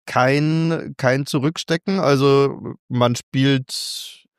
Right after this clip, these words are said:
schlechte Special Teams, man spielt nicht das, was man kann, man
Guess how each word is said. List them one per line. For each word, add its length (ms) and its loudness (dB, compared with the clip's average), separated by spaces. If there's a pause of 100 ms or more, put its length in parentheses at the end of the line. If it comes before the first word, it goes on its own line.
(560)
schlechte 800 2
Special 400 0
Teams, 460 -2
man 240 2
spielt 320 -2
nicht 220 0
das, 180 0
was 140 2
man 200 -2
kann, 500 0
man 360 0